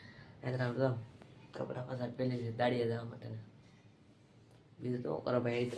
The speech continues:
કપડાં ધોવા પડે પાછા, કાલ પાછું દાડિયા જવા એટલે કપડાં બદલાવા પડે. આપણે કપડાં અત્યારે બદલાઈ નાખ્યા છે ને અત્યારે મમ્મીએ ધોઈ પણ નાખ્યા છે. આપણે તો જો પાછા સાદા કપડાં પહેરી લીધા છે.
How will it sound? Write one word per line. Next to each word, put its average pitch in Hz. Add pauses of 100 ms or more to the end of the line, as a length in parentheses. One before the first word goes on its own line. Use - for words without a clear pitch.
કપડાં 127
ધોવા 127
પડે 131
પાછા, -
કાલ 127
પાછું 123
દાડિયા 131
જવા 120
એટલે 113 (340)
કપડાં 127
બદલાવા 127
પડે. 113 (600)
આપણે 123
કપડાં 127
અત્યારે 120
બદલાઈ 147
નાખ્યા 135
છે 131
ને 127
અત્યારે 120 (140)
મમ્મીએ 120 (240)
ધોઈ 151
પણ 139
નાખ્યા 113
છે. 117 (500)
આપણે 131
તો 131
જો 139
પાછા 127
સાદા 135
કપડાં 131
પહેરી 160
લીધા 170
છે. 151